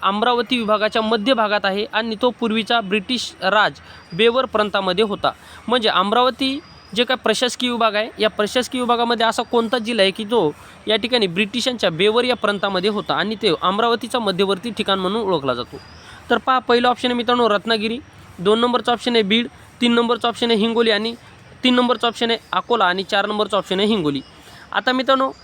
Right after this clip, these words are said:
अमरावती या प्रशासकीय विभागामध्ये किती जिल्हे येतात? तर अमरावती प्रशासकीय विभागामध्ये एकूण पाच जिल्हे येतात.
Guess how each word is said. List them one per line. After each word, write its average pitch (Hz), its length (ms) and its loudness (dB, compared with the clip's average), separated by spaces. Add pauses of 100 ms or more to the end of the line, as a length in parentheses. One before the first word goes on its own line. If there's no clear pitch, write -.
(260)
अमरावती 254 580 2
या 254 100 2
प्रशासकीय 247 520 -2
विभागामध्ये 240 480 0
किती 226 260 -2
जिल्हे 233 260 2
येतात? 233 240 0
तर 233 80 2
अमरावती 220 460 0
प्रशासकीय 233 520 -2
विभागामध्ये 226 500 2
एकूण 226 200 -2
पाच 196 340 0
जिल्हे 214 300 0
येतात. 214 200 0